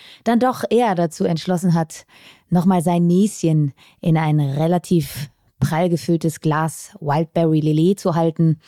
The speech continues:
anstatt sein Näschen in Richtung Mikrofon zu richten.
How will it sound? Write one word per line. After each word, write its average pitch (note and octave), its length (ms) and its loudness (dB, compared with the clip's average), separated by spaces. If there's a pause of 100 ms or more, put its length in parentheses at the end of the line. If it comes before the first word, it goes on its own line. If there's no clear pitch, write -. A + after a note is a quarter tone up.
(260)
anstatt E3 640 -2
sein E3 300 0
Näschen E3+ 600 2 (240)
in F#3 140 2
Richtung F3 520 2 (100)
Mikrofon F3+ 600 2
zu D#3 140 -4
richten. D#3+ 380 0